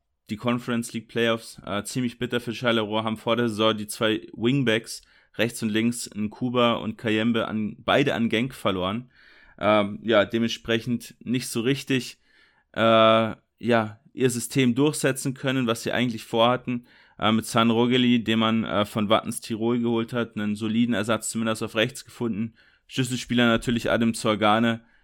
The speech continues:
der eigentlich letzten Sommer schon hätte wechseln müssen auf der sechs slash acht. Äh, spätestens jetzt im Sommer wird's mit seinen vierundzwanzig Jahren dann auch endlich mal Zeit.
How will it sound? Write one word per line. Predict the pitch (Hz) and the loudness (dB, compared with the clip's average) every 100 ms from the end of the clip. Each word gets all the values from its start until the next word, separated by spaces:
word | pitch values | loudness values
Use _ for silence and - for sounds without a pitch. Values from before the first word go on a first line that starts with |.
| _ _ - | _ _ 4
der | 107 - | 4 6
eigentlich | 120 127 107 | 4 4 2
letzten | 110 - 120 | 0 2 0
Sommer | 110 117 113 - | 2 2 2 -2
schon | - 104 | -6 -4
hätte | 110 107 | -4 -2
wechseln | 107 - 107 | -2 -4 -4
müssen | 107 - 107 | -4 -4 -6
auf | 95 - | -6 -2
der | 107 | -2
sechs | 104 107 - - - | 0 -2 -4 -14 -14
slash | - 104 104 - | -6 -4 -4 -2
acht. | 113 - _ _ _ _ _ | -2 -4 _ _ _ _ _
Äh, | 87 101 98 - | 0 2 2 -2
spätestens | - - 113 117 113 | -8 2 2 2 0
jetzt | 110 - | 0 0
im | 113 | -2
Sommer | 107 107 107 | 0 0 0
wird's | 101 - | -2 -4
mit | 107 | -4
seinen | 104 104 | -4 -4
vierundzwanzig | - 110 - 104 104 - | -4 -6 -4 -6 -6 -4
Jahren | 104 | -2
dann | 104 101 | -2 -4
auch | |
endlich | 92 110 107 | -6 -6 -8
mal | 113 101 | -8 -8
Zeit. | - 104 101 107 | -6 -2 -2 -2